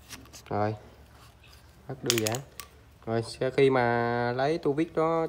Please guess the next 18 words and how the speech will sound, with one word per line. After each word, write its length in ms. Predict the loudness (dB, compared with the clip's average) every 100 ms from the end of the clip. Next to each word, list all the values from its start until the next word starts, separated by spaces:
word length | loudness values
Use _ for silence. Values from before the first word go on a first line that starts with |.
| -2
chọt 160 | -4
nó 80 | -2
ra 200 | 2 2
thì 180 | 2 0
mình 240 | 0 -2
sẽ 120 | -2
dùng 340 | -4 0 0 0
kìm 200 | -2 0
nhọn 280 | 0 0 -4 -10 -10
và 460 | -6 -4 -4 -6 -8 -12 -20 -20 -18
xoắn. 340 | -4 2 2 2 -4 -18 -20 -20 -20 -20 -20 -20 -20 -20 -20 -20 -20
Xoắn 240 | -6 -2 0
ra 160 | 0
rất 180 | 0 -2
là 60 | -2
dễ 160 | 0 2
dàng. 260 | 0 -2 -6 -16 -20 -20 -20 -20 -20 -20 -20 -20 -20 -20 -20 -20 -20 -20 -20 -20 -20 -20 -20 -20 -20 -20 -20 -20 -20 -20 -20 -20 -20 -20 -20 -2 0 0 -10 -20 -18 -8
Ừ, 180 | -8